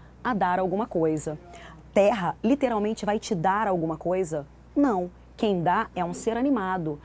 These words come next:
e eu estou atribuindo isso à Terra. Significa que você está personificando a Terra. Então, você tem uma personificação ou uma prosopopeia. Olha como você já mata a questão, já que ele pede respectivamente. Encontrei ali a personificação.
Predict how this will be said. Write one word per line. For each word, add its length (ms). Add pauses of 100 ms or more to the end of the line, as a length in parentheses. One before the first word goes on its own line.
(140)
e 40
eu 60
estou 240
atribuindo 600
isso 220
à 60
Terra. 440 (220)
Significa 720
que 160
você 260
está 220 (160)
personificando 1000
a 40
Terra. 380 (260)
Então, 140
você 160
tem 140
uma 160
personificação 1120 (260)
ou 160
uma 160
prosopopeia. 1000 (240)
Olha 200
como 180
você 260
já 160
mata 260
a 40
questão, 460 (220)
já 160
que 80
ele 80
pede 320
respectivamente. 1120 (240)
Encontrei 480
ali 160
a 60
personificação. 960